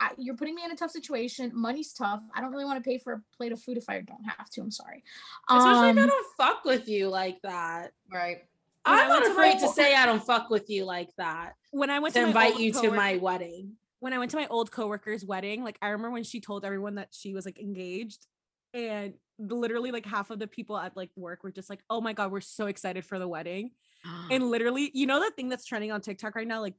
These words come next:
Speaker 4: the eyes? Like, just, like,
Speaker 3: Yeah,
Speaker 4: what
Speaker 3: yeah.
Speaker 4: the, my friend looks at me and she's like, "I'm not inviting any of these people."
Speaker 3: Oh
Speaker 4: And
Speaker 3: my
Speaker 4: literally, like,
Speaker 3: God.
Speaker 4: I remember when we went to her wedding, I was like, "Oh, our wedding, blah, blah, blah," said he was gonna come. She's like, "Yeah," like, he didn't even give me a gift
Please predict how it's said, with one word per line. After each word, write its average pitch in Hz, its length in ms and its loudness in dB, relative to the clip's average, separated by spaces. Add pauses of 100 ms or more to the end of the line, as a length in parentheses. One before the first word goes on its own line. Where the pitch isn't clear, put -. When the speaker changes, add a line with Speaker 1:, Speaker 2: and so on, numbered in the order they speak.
(140)
Speaker 4:
the 190 140 -8
eyes? 190 560 -2 (680)
Like, 190 180 -6
just, 208 180 -6
like, 208 100 4
Speaker 3:
Yeah, 175 180 0
Speaker 4:
what 170 100 -8
Speaker 3:
yeah. 180 160 -4
Speaker 4:
the, - 80 -12 (120)
my 233 180 -2
friend 240 260 -4
looks 202 180 -8
at 220 60 -6
me 220 100 -6
and 202 80 -8
she's 180 120 -16
like, 185 160 -14
"I'm 180 100 -10
not 175 120 -10
inviting 160 500 -12
any 165 380 -16 (540)
of 160 100 -16
these 156 180 -18
people." - 400 -14 (480)
Speaker 3:
Oh 196 140 -6
Speaker 4:
And 262 120 4
Speaker 3:
my 247 60 2
Speaker 4:
literally, 254 180 2
like, 247 140 0
Speaker 3:
God. 254 40 -2
Speaker 4:
I 247 100 4
remember 254 300 2
when 277 120 0
we 262 80 -4
went 226 180 -4
to 277 60 -8
her 247 140 -4
wedding, 214 260 -4
I 208 40 -6
was 202 120 -8
like, 214 140 -10
"Oh, 226 60 2
our 240 160 0
wedding, 247 220 -2
blah, 202 120 -4
blah, 208 100 -2
blah," 196 120 -4
said 202 120 -10
he 220 40 -8
was 208 100 -10
gonna 190 120 -10
come. 202 200 -10
She's 190 120 -14
like, 196 140 -10
"Yeah," 180 160 -4
like, 165 180 -12
he 214 100 -10
didn't 190 160 -6
even 220 140 -8
give 208 120 -8
me 185 80 -8
a 165 40 -14
gift - 360 -16